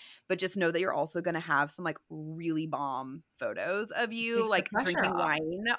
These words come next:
Speaker 1: on the side of a mountain.
Speaker 2: That's amazing. Yeah, that's so great to give people, again, the thing that, that people feel they're missing, uh, w-, in the eating disorder is that presence and experience, and people can just totally lean into that. That's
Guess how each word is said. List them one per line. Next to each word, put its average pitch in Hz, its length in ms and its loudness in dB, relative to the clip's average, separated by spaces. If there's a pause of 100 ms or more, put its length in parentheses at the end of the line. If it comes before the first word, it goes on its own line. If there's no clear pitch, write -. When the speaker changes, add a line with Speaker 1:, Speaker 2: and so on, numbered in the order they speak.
Speaker 1:
on 180 160 2
the 175 80 -2
side 156 180 2
of 139 60 -2
a 131 60 -6
mountain. 98 360 -8 (1200)
Speaker 2:
That's 180 180 0
amazing. 151 600 -2
Yeah, 180 200 6
that's 196 380 4
so 247 260 -4
great 233 540 0
to 214 100 -4
give 214 260 0
people, 214 280 2
again, 302 340 2
the 226 120 4
thing 247 240 -4
that, 262 200 -2 (440)
that 208 120 0
people 226 240 2
feel 220 220 4
they're 208 160 4
missing, 196 580 2
uh, - 120 2
w-, 175 280 -2
in 185 160 2
the 185 100 2
eating 185 260 0
disorder 175 360 0
is 170 220 0
that 170 220 4
presence 156 520 0
and 160 160 -6
experience, 156 720 -4
and 160 360 -6
people 156 220 -10
can 156 140 -14
just 151 260 -14
totally 156 340 -6
lean 147 260 -6
into 143 240 -8
that. - 280 -4
That's - 360 -12